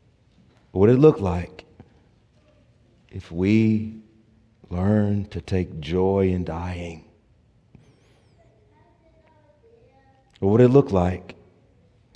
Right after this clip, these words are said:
for you to trust that God is at work through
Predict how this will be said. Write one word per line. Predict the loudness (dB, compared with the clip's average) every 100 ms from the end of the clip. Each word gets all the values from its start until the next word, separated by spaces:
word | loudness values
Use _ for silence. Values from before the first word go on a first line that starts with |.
| _
for | -12
you | -4 -2
to | -2
trust | -2 2 2 2 -6 -18 -20 -20 _ _ _ _ _ _
that | -4
God | 0 0 2
is | 2 0
at | 0
work | 0 0 -2 -12 -20 -20 _ _ _ _ _ _ _ _
through | -4 0 2 2 2 -2 -4